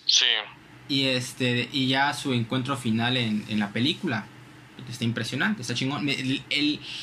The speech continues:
Speaker 2: la animación de esa película está, uf, uf,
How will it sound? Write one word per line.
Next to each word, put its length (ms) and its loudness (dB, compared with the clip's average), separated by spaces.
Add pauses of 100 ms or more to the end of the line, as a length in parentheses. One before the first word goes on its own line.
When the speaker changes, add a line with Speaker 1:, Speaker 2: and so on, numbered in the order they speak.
Speaker 2:
la 100 2
animación 720 2
de 60 0
esa 220 -4
película 460 0
está, 560 -4 (600)
uf, 140 4 (680)
uf, 160 2